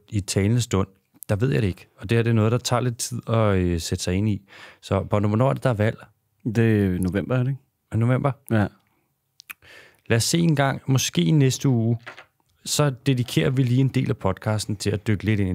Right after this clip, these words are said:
Speaker 1: det her. Helt kort,
Speaker 2: Mm.
Speaker 1: indtil da, hvis der er nogen, der ikke kan vente, så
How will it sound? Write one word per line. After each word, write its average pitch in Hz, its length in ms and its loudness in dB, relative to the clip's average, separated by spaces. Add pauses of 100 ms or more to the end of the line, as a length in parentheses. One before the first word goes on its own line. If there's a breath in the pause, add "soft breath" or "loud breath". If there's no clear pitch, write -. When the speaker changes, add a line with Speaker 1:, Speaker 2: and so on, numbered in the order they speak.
Speaker 1:
det 85 40 -2
her. 82 120 -2 (720 soft breath)
Helt 196 320 0
kort, 101 360 0 (220)
Speaker 2:
Mm. 117 260 4 (460)
Speaker 1:
indtil 139 400 0
da, 85 180 0 (500)
hvis 104 120 -2
der 113 100 0
er 110 40 2
nogen, 120 160 4
der 120 60 4
ikke 117 100 0
kan 113 120 -2
vente, 85 260 -2 (1040 loud breath)
så 127 480 0